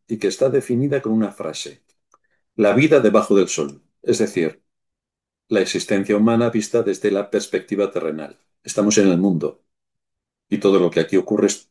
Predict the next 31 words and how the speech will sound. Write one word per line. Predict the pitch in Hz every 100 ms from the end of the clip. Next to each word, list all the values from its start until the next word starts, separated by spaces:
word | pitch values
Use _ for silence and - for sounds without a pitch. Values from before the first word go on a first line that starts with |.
| -
debajo | 87 85 80
del | 78
sol, | - 113 - _ _ _
por | - 90
eso | -
hace | 87 87
esta | 78 80 78 -
alusión. | 87 80 73 - 71 - _ _ _ _ _ _ _ _ _ _ _ _
Pero | 92 95
en |
este | 135 151
capítulo, | - 120 147 143 123 147
Salomón | 95 92 104 107
mira | 107 107 101 95 110
la | 101
aparente | 95 92 104 110 110
contradicción | - 101 95 85 82 - 90
de | 85
la | 82
vida. | 117 143 69 _ _ _ _ _ _ _ _ _ _ _ _
Los | 104 101 -
justos | 139 - 127
sufren | - 120 120 98
lo | 98
mismo | 127 147 165 156
que |
los | 90 82
impíos. | 82 82 73 - - _ _ _ _ _ _ _ _ _ _ _ _ _ _ _ _ _ _
El | 101 95
bueno | 120 143 143
padece, | 135 143 160 - 185 214